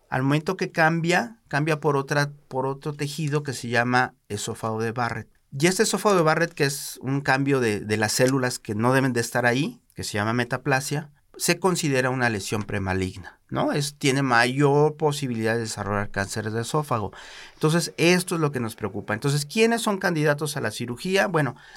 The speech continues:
después de hacer una evaluación exhaustiva, nosotros,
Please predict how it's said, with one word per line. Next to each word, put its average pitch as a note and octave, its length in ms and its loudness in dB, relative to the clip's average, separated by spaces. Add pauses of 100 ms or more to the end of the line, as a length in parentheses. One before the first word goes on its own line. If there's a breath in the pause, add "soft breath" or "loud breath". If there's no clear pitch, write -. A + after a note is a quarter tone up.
(280 loud breath)
después B2+ 340 -2
de D3 60 6
hacer C#3+ 220 2
una C#3+ 120 4
evaluación C#3+ 1040 4
exhaustiva, D3+ 880 0 (160)
nosotros, C3+ 960 0